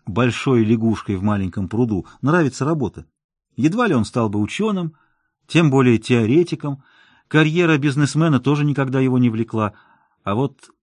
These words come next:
то, чем он занимался сейчас, его вполне устраивало, и, похоже, он справлялся со своей работой не так уж плохо.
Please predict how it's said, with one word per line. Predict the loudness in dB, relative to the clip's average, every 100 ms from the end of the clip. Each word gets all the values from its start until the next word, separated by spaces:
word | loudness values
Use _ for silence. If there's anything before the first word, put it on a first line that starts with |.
| _ _
то, | 0 0
чем | 0 -2
он | 0 2
занимался | 2 2 2 0 -2 -6
сейчас, | -6 -6 -4 -4 -6 -18 _ _ _ _ _ _ _
его | -2 0 0
вполне | 0 0 2
устраивало, | 0 -4 -4 -2 -2 -4 -6 -10 _ _ _ _
и, | 2
похоже, | 2 0 0 -2 -4
он | -2 -4
справлялся | -2 -2 0 0 -2 -4
со | -6
своей | -2 0
работой | 2 0 0 0
не | 0
так | -2 -4
уж | -8
плохо. | -6 -6 -6